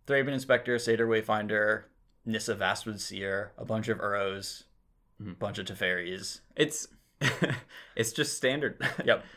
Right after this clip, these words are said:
Speaker 2: You get your Teferi Hero of Dominarias, uh, Satyr Wayfinder is a cool inclusion, Course of Kruphix is a cool inclusion,
Speaker 1: Mm-hmm.
Speaker 2: but the shell of,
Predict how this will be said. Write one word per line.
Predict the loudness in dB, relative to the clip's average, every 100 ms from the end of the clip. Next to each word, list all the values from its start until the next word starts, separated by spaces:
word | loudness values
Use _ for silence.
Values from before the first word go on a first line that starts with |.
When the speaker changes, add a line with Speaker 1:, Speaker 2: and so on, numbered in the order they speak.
| -6
Speaker 2:
You | 4
get | 4
your | 6 4
Teferi | 4 4 6 4 2
Hero | 2 4 4
of | 2
Dominarias, | 0 0 0 0 2 2 2 0 -4 -8 _ _ _ -2
uh, | 0 2 0
Satyr | 2 4 6
Wayfinder | 4 4 2 2 2 2
is | -2 -4
a | -6
cool | -4 -2 -2
inclusion, | -2 -2 -4 -4 -4 -6
Course | -4 -4 -4
of | -8
Kruphix | -8 -8 -10
is | -10 -10
a |
cool | -10 -8
inclusion, | -6 -6 -6 -8 -10 -8
Speaker 1:
Mm-hmm. | 0
Speaker 2:
but | 2
the |
shell | 2 6 8 8 6 4
of, | 4 4 2 0